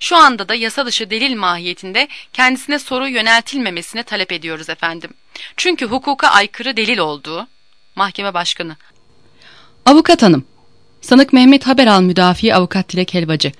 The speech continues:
Efendim. Mahkeme Başkanı. Burada benim okuduklarım müvekkilinizle ilgili olmayan, yani şu şekilde ilgili olmayan, direkt kendisinin görüşmediği ancak başka kişilerin konuşmalarla ismi geçtiği gerekçesiyle sorulan şeylerdi.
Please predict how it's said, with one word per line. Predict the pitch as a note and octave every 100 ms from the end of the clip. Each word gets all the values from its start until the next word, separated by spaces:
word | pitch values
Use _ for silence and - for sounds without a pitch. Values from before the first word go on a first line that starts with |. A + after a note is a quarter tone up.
| -
Efendim. | C4 D4+ B3 C#3+ - _ _
Mahkeme | F#3 F#3 - G3 E3+
Başkanı. | D#3 - D#3 D3+ - - - -
Burada | D4 G#4 C4+ F#3+ G3
benim | C4 E4
okuduklarım | C4 G3+ G#3 F#3+ F3+ A#3+
müvekkilinizle | B3+ C4+ C4+ C#4 C#4+ D#4+ B3+
ilgili | A#3+ G#3 A#3+
olmayan, | A3+ B3 A3 E3+ E3 - - -
yani | B3+ D4
şu | C#4+ F#4
şekilde | - - F#3+ E3+
ilgili | D#3 E3
olmayan, | D#3 D#3 D3 C#3+ - - -
direkt | A3+ D4+ E4+
kendisinin | C#4+ C#4 C#4 D4 D4+
görüşmediği | B3 C4 E4 D4 G3 F3 -
ancak | A#3+ C#4 A3 G3
başka | G3+ G#3 E4
kişilerin | E4 A#3+ A#3 G3 G3+ C4 - -
konuşmalarla | - C4 C4 C4+ D4 D#4 C4
ismi | A#3 - D4+
geçtiği | A3 G#3 - G#3
gerekçesiyle | G3 A3 A#3 G3+ - F#3+ F3
sorulan | B3 A3+ G3 A3+
şeylerdi. | - F#3+ F3+ E3+ D3 -